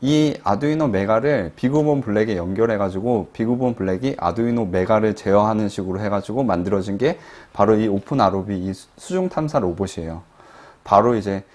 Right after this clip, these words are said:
이 비구본 블랙에다가 아두이노를 연결해서 비구본 블랙이 아두이노를 제어할 수 있도록 할 수도 있어요. 그리고 그 다음으로 살펴보면요.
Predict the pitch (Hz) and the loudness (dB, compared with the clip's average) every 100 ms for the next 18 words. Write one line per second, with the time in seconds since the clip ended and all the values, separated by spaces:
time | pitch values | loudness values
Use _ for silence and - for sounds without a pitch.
0 | _ - 131 139 - - 131 160 160 117 | _ -2 0 0 -2 0 2 4 2 0
1 | 101 98 92 95 113 127 95 67 92 123 | -2 -2 -4 -2 0 0 -2 -2 -2 0
2 | 123 120 101 92 - 98 104 123 110 - | 0 0 -2 -4 -4 -2 2 2 0 0
3 | 139 92 - 120 127 147 143 143 104 107 | 0 0 -2 0 2 2 0 0 0 0
4 | 104 170 214 - - 90 110 110 110 107 | 0 -2 -4 -10 -8 -6 -4 -2 -2 -4
5 | 104 - 101 117 113 92 - 98 101 - | -4 2 4 4 2 -8 -6 -4 -4 -4
6 | 135 139 - 90 - 82 80 87 - _ | -6 -4 -4 -6 -6 -8 -8 -10 -18 _
7 | _ _ _ _ _ - _ _ _ _ | _ _ _ _ _ -20 _ _ _ _
8 | _ - 127 139 - 139 135 107 107 131 | _ 0 2 2 2 2 2 6 6 6
9 | 127 123 147 160 135 107 101 123 120 | 0 -2 -2 -2 -4 -2 -4 -4 -4